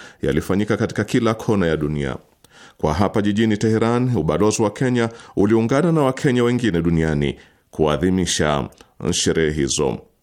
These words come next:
Radio Teheran ilipata fursa ya kuzungumza na Balozi Joshua Ai Gatimu wa Kenya hapa Teheran wakati sherehe hizo zilipofanyika kwenye hoteli ya kitalii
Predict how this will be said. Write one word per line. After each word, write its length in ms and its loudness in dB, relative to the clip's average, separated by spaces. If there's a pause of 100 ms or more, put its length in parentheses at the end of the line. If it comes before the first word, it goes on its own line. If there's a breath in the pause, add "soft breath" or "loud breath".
(220)
Radio 320 2
Teheran 460 2
ilipata 340 0
fursa 320 -2
ya 60 0
kuzungumza 600 0
na 100 0
Balozi 500 0
Joshua 600 -2
Ai 260 2
Gatimu 520 0 (300 loud breath)
wa 200 2
Kenya 360 0
hapa 200 -2
Teheran 520 0 (340 loud breath)
wakati 500 0
sherehe 320 2
hizo 380 0 (240 loud breath)
zilipofanyika 840 -2
kwenye 360 -4
hoteli 420 0
ya 80 0
kitalii 640 0